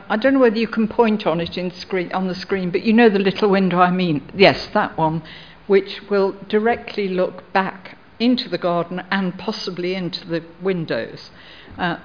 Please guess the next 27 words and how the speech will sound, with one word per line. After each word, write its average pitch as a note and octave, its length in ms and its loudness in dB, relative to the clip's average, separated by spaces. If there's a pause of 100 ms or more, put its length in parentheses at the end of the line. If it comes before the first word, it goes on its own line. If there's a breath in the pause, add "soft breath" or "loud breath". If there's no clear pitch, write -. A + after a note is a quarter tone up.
can G3 260 -2
that F#3+ 260 0
be F3 240 0
actually F3 440 -4
lath F3 340 -4
and F3 100 -6
plastered E3 600 -6
rather E3 380 -2
than E3 160 -2
obscure E3 500 -2
glaze? D3 540 -2 (360 loud breath)
'Cause - 160 -6
I A3 100 4
think A3 300 -2
with A#3+ 220 0
obscure G3+ 520 -4
glazing, F3 680 -2
it F#3+ 160 -2
still B3 380 2
actually F3+ 500 -2
looks G3 360 0 (760 soft breath)
like G#3 380 0
a G3+ 40 4
window, F3+ 720 2
and F#3 100 0
it's F#3+ 160 -8
still, F#3+ 440 0